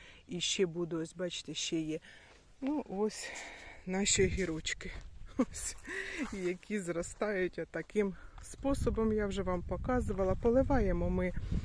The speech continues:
звичайною водою з, зі скважини. Холодна, нічого я не підігріваю, <laughs> як кажуть.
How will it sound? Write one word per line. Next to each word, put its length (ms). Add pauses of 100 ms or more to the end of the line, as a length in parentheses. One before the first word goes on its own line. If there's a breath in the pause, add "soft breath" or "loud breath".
(340 loud breath)
звичайною 1160
водою 560
з, 220
зі 140
скважини. 680 (640 loud breath)
Холодна, 720
нічого 400
я 100
не 120
підігріваю, 960
<laughs> 60
як 160
кажуть. 540